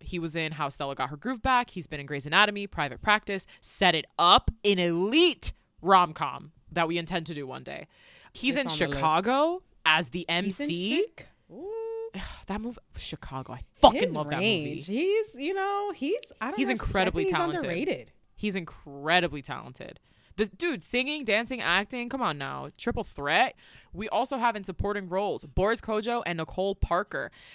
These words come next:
Speaker 1: as their respective partners throughout the movie, and Queen Latifah and Mos Def as their confidant, best friend roles. Queen Latifah deserves better, and so does Mos Def. They are hysterical in this movie. The costume designer is Daryl Johnson.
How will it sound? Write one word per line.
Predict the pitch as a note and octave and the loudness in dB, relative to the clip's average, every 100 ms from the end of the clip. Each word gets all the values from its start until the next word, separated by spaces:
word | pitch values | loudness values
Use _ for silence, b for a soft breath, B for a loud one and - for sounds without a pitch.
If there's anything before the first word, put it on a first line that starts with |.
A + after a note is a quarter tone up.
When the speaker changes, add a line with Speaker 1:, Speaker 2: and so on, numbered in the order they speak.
| B - | B 2
Speaker 1:
as | E3+ F3 - | 4 4 -2
their | D#3 E3 | -4 -2
respective | D#3 - - A3+ - C4+ - | -4 -6 0 0 0 -12 -4
partners | - A3 B3 F3 C#3 - - | -2 2 2 0 -10 -12 -8
throughout | F3 D#3+ D#3+ | -4 -4 -4
the | |
movie, | G#3 C4+ C4 B B B - | -6 -6 -8 B B B 0
and | E3+ | 0
Queen | - - C4+ | 0 -2 -4
Latifah | D4+ D4 - C4 - G#3+ F#3+ | -4 -6 -4 -6 -2 0 0
and | F3 E3+ | -2 -2
Mos | E3+ F#3 D3 | -2 -4 -2
Def | F3 E3+ - - - | 2 2 0 0 6
as | E3+ F3 D#3 | 8 8 2
their | E3 E3 E3 | 0 0 0
confidant, | - - E3+ D#3+ D3 C3 A2+ - - | -4 -2 0 0 -4 -4 -6 -12 -2
best | F3 F#3 - | 0 0 -2
friend | F3 D#3+ D3 | -2 -2 -2
roles. | C#3 A2+ A#2+ | -2 -2 -6
Queen | - G3+ | -6 -6
Latifah | F#3+ F#3 G#3 - F3 | -4 -4 -6 -4 -4
deserves | D#3 E3 D#3+ C3 - - | -2 -2 -4 -6 -8 8
better, | A#3 B3+ E3+ - | 10 10 8 0
and | E3 | -2
so | - | 2
does | F4+ D4 | 2 2
Mos | C4 F3 | 0 4
Def. | G3 A#3 | 4 4
They | F3 G3+ | 2 2
are | G#3+ | 2
hysterical | A#3 A3+ - E3+ C#3+ C3+ B2+ | 2 -4 -4 -2 -2 -6 -8
in | |
this | B2+ - | -10 -14
movie. | B2+ B2+ C3 B B B B | -12 -12 -12 B B B B
The | G3 | -6
costume | - A#3 C4+ B3 | 2 2 2 -2
designer | G#3 F3 C#3+ C#3 | -6 -4 -4 -4
is | C#3 | -8
Daryl | - D#3 E3 | -4 -2 0
Johnson. | F3 F#3 G#3 C4+ D#4 | 0 0 -2 -6 -8